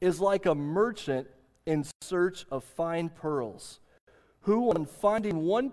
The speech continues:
pearl of great value, went and sold all that he had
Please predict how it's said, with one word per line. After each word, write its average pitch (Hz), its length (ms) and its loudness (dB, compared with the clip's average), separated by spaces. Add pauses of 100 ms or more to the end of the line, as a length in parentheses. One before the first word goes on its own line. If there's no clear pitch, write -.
pearl 165 500 2
of 131 220 -2
great 175 360 0
value, 143 720 -4 (640)
went 175 560 0 (140)
and 165 180 2
sold 165 600 0
all 214 340 0
that 226 180 0
he 220 120 -6
had 127 500 -2